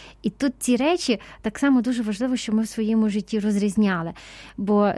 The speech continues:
так само є це така егоїстична, ще хотіла би трошки до тої любові такої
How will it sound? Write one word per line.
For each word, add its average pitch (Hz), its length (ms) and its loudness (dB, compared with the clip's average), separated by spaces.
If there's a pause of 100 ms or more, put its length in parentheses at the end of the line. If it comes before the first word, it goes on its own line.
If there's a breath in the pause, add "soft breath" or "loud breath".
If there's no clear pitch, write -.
так - 160 -4
само 277 220 4
є 247 160 2
це - 180 -8
така - 300 -6
егоїстична, 214 800 -4
ще 220 140 -6
хотіла 233 280 -2
би 208 80 -4
трошки 220 320 -6
до 208 80 -2
тої 220 220 0
любові 208 340 2
такої 202 420 0